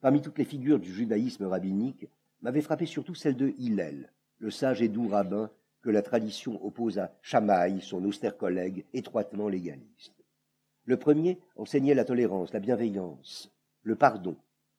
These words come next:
Je retrouvai plus tard avec émotion son souvenir, peut-être affadi encore dans l'histoire du peuple d'Israël,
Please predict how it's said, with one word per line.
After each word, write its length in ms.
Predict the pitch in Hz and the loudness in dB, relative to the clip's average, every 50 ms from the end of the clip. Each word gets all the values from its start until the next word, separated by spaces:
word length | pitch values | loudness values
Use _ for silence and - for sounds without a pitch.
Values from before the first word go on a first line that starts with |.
| _ _ _ _ _ _ | _ _ _ _ _ _
Je 80 | - 120 | -6 -2
retrouvai 360 | 135 147 147 165 165 151 151 | -2 -2 0 0 2 2 2
plus 160 | 151 143 120 | 2 0 -2
tard 140 | - 135 117 | 0 2 2
avec 200 | 110 101 104 101 | 4 2 2 2
émotion 360 | 117 101 101 98 - 104 104 | 2 0 0 -2 -2 -8 -10
son 160 | 90 - 98 | -8 -8 -12
souvenir, 400 | 87 - - 82 76 98 107 110 | -12 -12 -14 -14 -8 -6 -6 -6
peut-être 280 | 104 113 104 117 - - | -6 -6 -8 -8 -6 -4
affadi 400 | 110 101 - 107 104 98 117 113 | -6 -4 -4 -4 -4 -4 -2 -4
encore 420 | 101 95 92 - 110 110 107 101 - _ _ _ _ _ _ | -4 -4 -4 -4 -4 -4 -4 -4 -8 _ _ _ _ _ _
dans 100 | - 107 | -4 -2
l'histoire 380 | 110 120 110 - - 123 123 110 | -2 -2 -4 -6 0 0 0 0
du 100 | 95 98 | 0 -4
peuple 240 | - 110 95 - 98 | -6 -8 -8 -6 -8
d'Israël, 680 | 92 98 95 - - 87 82 85 85 87 95 92 | -8 -10 -10 -10 -8 -6 -6 -4 -4 -6 -6 -8